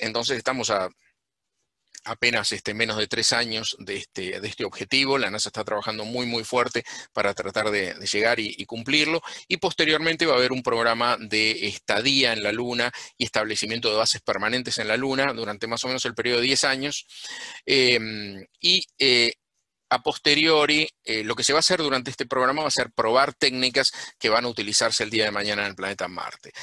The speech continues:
También la nasa está planeando un concepto que se llama Gateway, que sería una especie de estación espacial en una órbita muy particular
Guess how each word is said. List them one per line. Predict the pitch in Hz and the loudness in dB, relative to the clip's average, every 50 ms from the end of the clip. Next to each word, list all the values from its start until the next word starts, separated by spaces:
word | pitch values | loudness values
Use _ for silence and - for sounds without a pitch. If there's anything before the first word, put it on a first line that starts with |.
| - - - - | -14 -16 -12 -6
También | - 117 120 135 139 | -4 0 0 2 2
la | 147 147 | 2 2
nasa | 143 147 147 - | 2 2 2 2
está | 143 - - 135 127 127 123 120 | 0 0 2 2 4 4 2 2
planeando | - 120 110 110 117 127 131 127 127 123 120 - - | 0 0 0 2 2 2 0 0 0 -2 -4 -4 -6
un | 117 113 113 107 107 107 107 107 107 | -8 -10 -8 -8 -8 -10 -10 -10 -6
concepto | - 113 110 - - 156 151 131 | -6 -4 -2 0 -2 0 0 -2
que | 113 107 | -2 0
se | - 120 | 0 2
llama | 117 117 | 2 2
Gateway, | 107 104 139 147 151 143 143 151 147 165 165 - - - - - | 2 2 2 2 2 2 4 4 4 4 2 -2 -8 -16 -16 -10
que | - - 101 98 | -6 -4 -2 -2
sería | - 107 107 127 | 0 0 0 0
una | 131 123 | -2 -4
especie | 120 - - 135 - - 107 | -4 -6 -6 -4 -2 0 0
de | 90 | 0
estación | - - 101 - - 151 147 151 | -2 -2 -2 0 0 0 -2 -2
espacial | 135 - - 147 - - 170 165 170 180 175 - - - - - - _ | -4 -4 -2 0 2 4 4 2 2 0 -4 -10 -14 -16 -16 -18 -8 _
en | - 110 104 | -4 -2 -2
una | 117 120 120 110 113 | -2 -2 0 2 4
órbita | 123 135 135 135 139 127 - 107 | 4 4 4 2 0 0 0 0
muy | 117 151 180 175 | 0 0 -2 0
particular | - 156 135 123 - - - 120 123 143 156 160 165 | 2 0 0 0 -2 -6 -4 -2 2 4 4 4 2